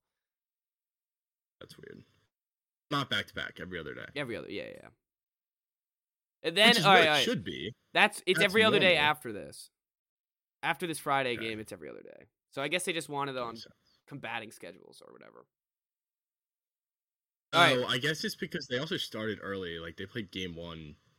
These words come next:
Speaker 1: Saturday night, I think.
Speaker 2: Oh, you're right. They did.
Speaker 1: They already got it. Which, but, like, why do that?
Speaker 2: Yeah, why
Speaker 1: They
Speaker 2: not
Speaker 1: should
Speaker 2: just
Speaker 1: be
Speaker 2: start
Speaker 1: rewarded
Speaker 2: later?
Speaker 1: for wrapping up their series quickly.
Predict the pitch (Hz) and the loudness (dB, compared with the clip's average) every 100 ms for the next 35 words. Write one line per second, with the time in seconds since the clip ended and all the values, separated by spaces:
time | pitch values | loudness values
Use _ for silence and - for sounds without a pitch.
0 | _ _ _ _ _ _ _ _ _ _ | _ _ _ _ _ _ _ _ _ _
1 | - - - 85 87 71 73 82 64 76 | -12 -10 -8 -8 -8 -10 -10 -8 -8 -10
2 | - 53 - - _ _ _ _ _ _ | -12 -16 -18 -20 _ _ _ _ _ _
3 | _ _ _ _ _ _ _ _ _ _ | _ _ _ _ _ _ _ _ _ _
4 | _ _ _ _ 110 107 98 - 113 95 | _ _ _ _ -10 -10 -10 -10 -8 -8
5 | 76 - _ 117 110 98 92 - 87 87 | -10 -12 _ -14 -12 -12 -12 -10 -6 -4
6 | 80 82 76 76 76 123 165 - - - | -4 -6 -8 -8 -8 -2 -2 -2 -6 -4
7 | 190 101 143 123 107 135 123 107 117 117 | -4 -2 -4 -4 -4 -2 -2 -2 -4 -4
8 | 69 76 - _ _ _ _ _ _ _ | -6 -10 -12 _ _ _ _ _ _ _
9 | _ 160 139 120 143 147 104 95 110 101 | _ -4 -2 0 0 0 -4 -2 -2 -2
10 | 95 67 92 90 92 95 - 82 - 95 | -4 -8 -8 -6 -6 -10 -10 -6 -4 -4
11 | 90 - 98 98 55 65 | -6 -8 -10 -10 -10 -12